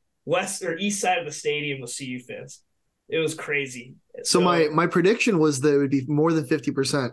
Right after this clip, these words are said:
Speaker 2: Colorado fans. It didn't quite look like it was that much, but what would your guess be on a percentage basis?
Speaker 1: It, it felt like it was thirty-five to forty. Um, and, but because, because the game is just bad, bad football, right? So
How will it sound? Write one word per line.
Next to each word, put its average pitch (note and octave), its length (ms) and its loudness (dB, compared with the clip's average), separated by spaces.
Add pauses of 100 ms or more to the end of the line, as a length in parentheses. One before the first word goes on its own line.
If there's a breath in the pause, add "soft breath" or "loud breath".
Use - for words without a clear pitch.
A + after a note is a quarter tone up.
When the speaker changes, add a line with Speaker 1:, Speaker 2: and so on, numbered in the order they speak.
Speaker 2:
Colorado B2+ 420 2
fans. A2+ 720 -2
It D#3+ 40 6
didn't G3 240 2
quite D#3 280 0
look C#3+ 140 2
like C#3 100 0
it B2+ 80 0
was A#2+ 140 0
that C#3 160 0
much, A#2 160 -4
but C#3+ 80 4
what C#3+ 100 4
would D3 140 2
your C3+ 100 0
guess B2 240 0
be A#2 160 0
on A2+ 140 -2
a B2 40 -4
percentage A#2+ 440 -2
basis? - 540 -4
Speaker 1:
It, - 200 0
it A3 120 2
felt A3+ 220 0
like G#3 140 -2
it F3+ 60 -4
was - 140 -4
thirty-five C#3 500 -2
to C3 60 -12
forty. C3 500 -2 (180)
Um, C#3+ 560 -2 (260)
and, F3 360 0 (180 loud breath)
but F#3 240 2
because, G#3 540 0
because D3 400 -2
the C#3 80 -2
game B2+ 340 0
is C#3+ 160 2
just - 300 -6 (160)
bad, C#3+ 500 2
bad B2+ 340 -2
football, A#2+ 400 0
right? A#2+ 380 0
So C#3 320 2